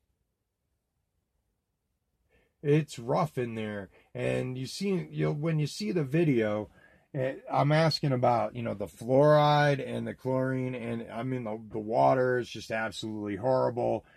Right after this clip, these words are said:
And, you know, I'm just a conspiracy theory, tinfoil hat wearing nutball. So I, I, it doesn't matter. I gotta drink the water, and they can get away with saying, "Oh, it's clean, it's pure." Yeah, okay, while you're drinking the Perrier up front.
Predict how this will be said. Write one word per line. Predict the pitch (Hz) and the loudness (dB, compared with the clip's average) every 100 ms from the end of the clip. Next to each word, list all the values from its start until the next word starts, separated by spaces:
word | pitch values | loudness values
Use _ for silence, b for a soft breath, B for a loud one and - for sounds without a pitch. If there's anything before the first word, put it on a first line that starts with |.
| b b | b b
And, | 123 120 135 | -4 -2 0
you | |
know, | 139 123 | 0 0
I'm | 143 156 143 | 0 0 0
just | 139 - | -6 -8
a | |
conspiracy | - 110 - - - - 151 147 131 131 117 | -10 -10 -12 -16 -14 -2 0 0 -2 -8 -8
theory, | - 135 127 123 110 | -2 0 0 -4 -4
tinfoil | 135 127 - 139 117 | -4 -4 -2 -2 0
hat | 117 117 | -2 -4
wearing | 113 127 117 | -2 -4 -4
nutball. | 113 151 123 117 117 117 - b b | 0 -2 0 -2 0 -2 -6 b b
So | - 120 | -2 0
I, | 120 135 139 | 2 2 0
I, | 113 131 123 | 0 -2 -2
it | 123 123 | -6 -8
doesn't | 127 110 110 | -8 -8 -6
matter. | 131 131 107 | -4 -4 -4
I | 113 113 | -2 -2
gotta | 113 113 | -2 -4
drink | 101 107 127 | -6 -8 -6
the | - | -8
water, | 104 139 135 123 | -4 0 0 -2
and | 120 | -6
they | 123 | -8
can | 120 113 | -8 -6
get | 117 | -4
away | 110 143 | -2 0
with | 131 113 | 0 -4
saying, | - 117 110 B B B | -6 -6 -6 B B B
"Oh, | 151 143 | 2 2
it's | - | 0
clean, | - 151 156 120 | -2 2 2 2
it's | 104 | -4
pure." | - 151 156 95 - _ _ - | -4 0 0 -2 -10 _ _ -2
Yeah, | 165 131 | 2 2
okay, | 151 - 117 | 0 -2 -2
while | 117 123 | 0 0
you're | 131 | 0
drinking | 135 131 151 139 123 | 0 0 0 0 -4
the | 113 | -6
Perrier | - 151 135 131 151 113 101 | -4 -2 0 0 0 0 -4
up | - | -8
front. | - 147 123 | -2 0 0